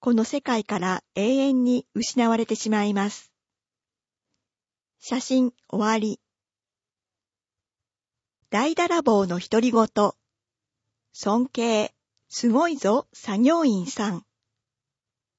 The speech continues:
特撮ヒーローを愛する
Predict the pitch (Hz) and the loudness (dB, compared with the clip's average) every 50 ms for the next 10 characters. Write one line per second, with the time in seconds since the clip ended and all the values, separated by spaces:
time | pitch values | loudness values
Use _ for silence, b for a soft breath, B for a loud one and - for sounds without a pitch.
0 | _ _ _ _ _ _ _ _ _ _ _ _ _ - 220 214 - - - - | _ _ _ _ _ _ _ _ _ _ _ _ _ -10 -10 -10 -10 -10 -8 -8
1 | 339 339 - - 339 - - 339 339 330 320 254 214 208 190 175 170 175 208 247 | -8 -8 -8 -10 -10 -6 -4 -4 -2 -2 0 -2 -2 -2 -2 -4 -4 -4 -4 -6
2 | 254 - - 254 202 185 180 - - | -8 -6 -6 -4 -2 -2 -2 -4 -6